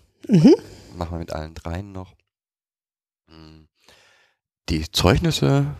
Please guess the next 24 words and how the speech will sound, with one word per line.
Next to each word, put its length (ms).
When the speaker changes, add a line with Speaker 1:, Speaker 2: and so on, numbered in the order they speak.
Speaker 2:
oder 120
das 240
Zeugnis, 840
ähm, 560
nicht 240
nur, 80
dass 180
es 220
recht 160
gut 180
ausgefallen 680
ist, 300
auch 180
die 100
Form 300
des 140
Zeugnisses 400
fand 200
ich 80
spannend. 500
Speaker 1:
Mhm, 380
Speaker 2:
Also, 220
Speaker 1:
ich 60
auch, 160